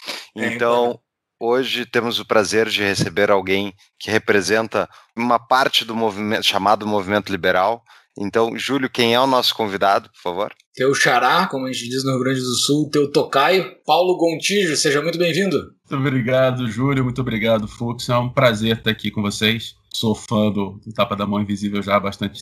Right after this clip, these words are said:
Speaker 3: tempo, então tô muito honrado de ser convidado pra participar aqui do debate.
Speaker 1: Cara, a honra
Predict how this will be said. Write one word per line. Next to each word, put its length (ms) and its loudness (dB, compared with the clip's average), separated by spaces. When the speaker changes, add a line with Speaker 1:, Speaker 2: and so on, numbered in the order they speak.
Speaker 3:
tempo, 320 -4
então 160 -8
tô 320 -4
muito 220 2
honrado 440 4
de 60 -12
ser 80 -2
convidado 420 0
pra 100 -10
participar 320 -6
aqui 120 -4
do 80 -4
debate. 480 -4
Speaker 1:
Cara, 320 2
a 60 0
honra 380 2